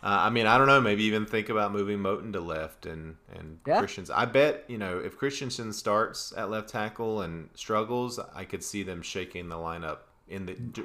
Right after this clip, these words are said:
Speaker 1: you know, in the
Speaker 2: During
Speaker 1: game.
Speaker 2: game, yeah.
Speaker 1: Yeah. Uh, 'cause they gotta find a combination that works.
Speaker 2: But
Speaker 1: Speaking of, go ahead.
Speaker 2: I was gonna say, but this week, if Deontay Brown is a healthy
Speaker 1: Mm-hmm.
Speaker 2: scratch again, I am gonna be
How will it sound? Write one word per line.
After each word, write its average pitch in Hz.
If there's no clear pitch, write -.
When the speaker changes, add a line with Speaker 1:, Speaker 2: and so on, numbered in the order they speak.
Speaker 1:
you 98
know, 85
in 110
the 104
Speaker 2:
During 180
Speaker 1:
game. 135
Speaker 2:
game, 110
yeah. 131
Speaker 1:
Yeah. 73
Uh, 80
'cause 95
they 120
gotta 127
find 110
a 95
combination 80
that -
works. -
Speaker 2:
But 180
Speaker 1:
Speaking 220
of, 123
go 110
ahead. -
Speaker 2:
I 156
was 160
gonna 170
say, 156
but 147
this 196
week, 190
if 143
Deontay 180
Brown 151
is 127
a 127
healthy 147
Speaker 1:
Mm-hmm. 127
Speaker 2:
scratch 131
again, 120
I 127
am 131
gonna 123
be 113